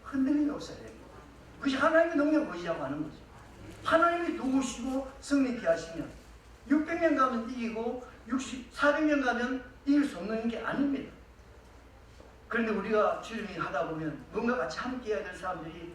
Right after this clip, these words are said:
참여하지 않고 또 중간에 쓱 빠져버리고 하면 힘을 잃어버립니다. 힘을 잃어버리면 안 됩니다. 그 힘을 잃어버리면 사람 보고 일하는 것입니다. 하나님의 일꾼은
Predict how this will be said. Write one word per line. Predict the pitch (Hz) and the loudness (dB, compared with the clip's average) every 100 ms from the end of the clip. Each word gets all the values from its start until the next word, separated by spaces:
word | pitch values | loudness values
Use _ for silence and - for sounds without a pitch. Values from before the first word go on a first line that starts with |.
| - | -16
참여하지 | - 196 240 170 170 - | -10 -8 -6 -4 -4 -6
않고 | - 135 - - - - - | -10 -12 -16 -20 -20 -20 -16
또 | 214 | -8
중간에 | 220 226 254 | -2 0 0
쓱 | - - - | -2 -8 -4
빠져버리고 | 214 285 294 285 233 | -2 0 0 0 0
하면 | 180 185 240 269 - - - | -2 -2 -6 -8 -16 -20 -10
힘을 | - 294 294 233 | 0 2 2 0
잃어버립니다. | - - - - - - - - - - - | -4 -8 -12 -18 -20 -20 -20 -20 -20 -20 -14
힘을 | - 240 226 233 | -6 0 0 0
잃어버리면 | 208 180 170 160 160 139 | -4 -6 -6 -8 -8 -10
안 | - - | -12 -16
됩니다. | - - - - - - - - - - | -18 -20 -20 -20 -20 -20 -20 -20 -16 -4
그 | - 302 | 2 4
힘을 | 294 330 330 | 6 4 4
잃어버리면 | 311 302 240 226 214 | 2 2 2 0 -4
사람 | - 247 285 269 | -4 -2 0 0
보고 | - | -2
일하는 | - 156 156 - | -2 -2 -2 -6
것입니다. | - - - - - - - - - - | -12 -16 -20 -20 -20 -20 -20 -20 -20 -10
하나님의 | - 240 240 247 220 | 0 2 2 2 -2
일꾼은 | 226 247 208 - | -2 -2 -2 -4